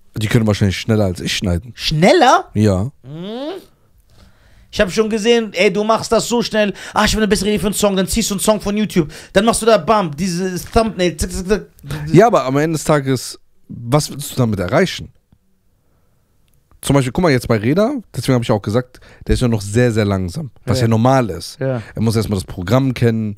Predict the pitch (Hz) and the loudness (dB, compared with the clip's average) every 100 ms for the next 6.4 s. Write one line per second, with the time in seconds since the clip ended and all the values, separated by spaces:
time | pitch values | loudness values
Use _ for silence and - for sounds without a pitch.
0 | - - 240 165 110 185 208 127 - - | -6 2 4 4 0 2 4 6 6 4
1 | 165 - 359 392 127 117 110 135 175 208 | 2 0 0 0 0 -4 0 2 4 2
2 | 220 - 247 240 135 92 92 _ _ - | 0 0 0 0 0 0 -4 _ _ -6
3 | 143 123 - 170 185 165 - _ _ - | -4 -4 4 4 6 2 -2 _ _ -4
4 | 127 156 160 185 214 180 - - 147 196 | 0 2 2 0 0 -2 -2 0 2 2
5 | 240 - - 185 - - 123 - 185 - | 0 -2 0 0 -2 -4 -4 -2 -4 -2
6 | 175 127 120 85 | -2 0 -2 -2